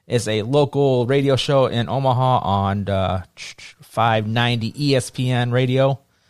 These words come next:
Sundays at eight A M, or you can also find it on SoundCloud and on YouTube. They upload all their episodes there. They kinda talk local racing. Uh, they dive in a little bit more of the stock cars and everything else. Some nascar talk, but, like,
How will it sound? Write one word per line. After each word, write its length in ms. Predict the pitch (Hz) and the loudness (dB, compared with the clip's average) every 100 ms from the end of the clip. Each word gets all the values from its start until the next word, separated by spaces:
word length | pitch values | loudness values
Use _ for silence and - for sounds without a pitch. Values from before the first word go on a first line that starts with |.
| _ | _
Sundays 400 | - 175 156 135 | -2 2 4 4
at 80 | 131 | 4
eight 220 | 127 127 | 4 4
A 160 | 127 123 | 2 2
M, 180 | 123 113 | 0 0
or 180 | 139 147 | 2 2
you 100 | 139 | 2
can 100 | 127 | 2
also 240 | 123 127 | 2 0
find 260 | 110 123 117 | -2 0 0
it 60 | |
on 220 | 110 107 101 | 2 0 0
SoundCloud 640 | - 120 117 120 117 113 | 0 -2 2 2 2 0
and 240 | - 107 107 | -2 -2 -2
on 140 | 104 | -2
YouTube. 320 | 104 101 113 | -4 -4 -4
They 100 | 107 | -2
upload 320 | 107 113 107 | -2 -2 -6
all 180 | 104 110 | -4 -4
their 140 | 107 104 | -4 -6
episodes 400 | 104 101 104 98 | -8 -8 -8 -4
there. 280 | 104 95 - - - - _ | -4 -6 -10 -20 -20 -20 _
They 140 | - 156 | 0 2
kinda 200 | 170 147 | 2 2
talk 260 | 147 135 | 2 2
local 220 | 135 123 120 | 0 -2 0
racing. 460 | 123 113 127 123 | 0 0 -2 -2
Uh, 160 | 113 107 | 0 0
they 100 | 110 | 0
dive 240 | 117 113 | 2 0
in 60 | 113 | -2
a 60 | 104 | -2
little 180 | 110 110 | -2 -2
bit 40 | |
more 160 | 110 107 | -2 -2
of 40 | |
the 40 | |
stock 280 | 90 123 110 | -2 0 0
cars 440 | - 113 110 104 110 | 0 2 2 0 -4
and 100 | 110 | -4
everything 320 | 104 113 117 | -4 -4 -2
else. 340 | 107 107 - _ _ _ _ _ | -2 -4 -10 _ _ _ _ _
Some 180 | - 170 | -2 2
nascar 400 | 147 127 139 127 | 2 2 2 2
talk, 260 | 127 110 107 | 4 2 0
but, 200 | 110 82 | -4 -2
like, 280 | 107 98 | -2 -4